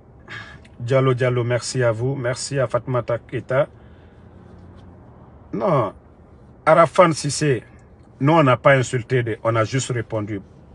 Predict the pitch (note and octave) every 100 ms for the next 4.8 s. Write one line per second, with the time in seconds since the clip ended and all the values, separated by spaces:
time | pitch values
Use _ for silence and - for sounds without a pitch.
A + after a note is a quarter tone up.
0 | - - - - G#2+ A#2+ F#2 - - C3
1 | C3+ C3+ A2 - A2+ B2+ D3 C#3+ C3 A2
2 | G#2 A#2+ B2 A#2+ B2+ C#3 - A#2 A2+ C3
3 | A#2+ G#2+ C3 C3 C3 A#2 - - - -
4 | - - - - - A#2+ B2